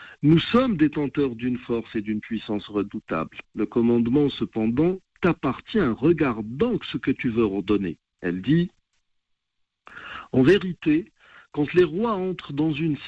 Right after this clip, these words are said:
cité, ils la corrompent et font de ses honorables citoyens des humiliés. » Et là, c'est, c'est à ce moment-là que s'arrêtent les propos de Balqis,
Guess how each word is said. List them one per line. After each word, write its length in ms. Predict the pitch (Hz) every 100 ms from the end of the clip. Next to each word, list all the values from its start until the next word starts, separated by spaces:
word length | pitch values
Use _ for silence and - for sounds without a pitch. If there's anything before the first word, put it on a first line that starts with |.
| -
cité, 340 | 170 - 196
ils 200 | 151 123
la 100 | 120
corrompent 600 | 110 147 123 101 80 - - - _ - - -
et 100 | 139 -
font 220 | - 202 185
de 180 | 143 139 -
ses 240 | 143 120
honorables 680 | 151 208 196 170 170 156 147 -
citoyens 600 | 147 - 135 139 147 175
des 400 | 123 127 113 107
humiliés. » 680 | 127 131 120 104 95 85 - _ _ _ _ _ _ _ _ - - - - -
Et 100 | 139
là, 300 | 156 233 220 151 -
c'est, 160 | 160 -
c'est 160 | - 175
à 100 | 180
ce 140 | -
moment-là 500 | 190 175 170 175 240
que 160 | 214 151
s'arrêtent 480 | - 135 120 147 139
les 80 | 120
propos 420 | - 131 117 156
de 140 | 120
Balqis, 440 | 101 104 - -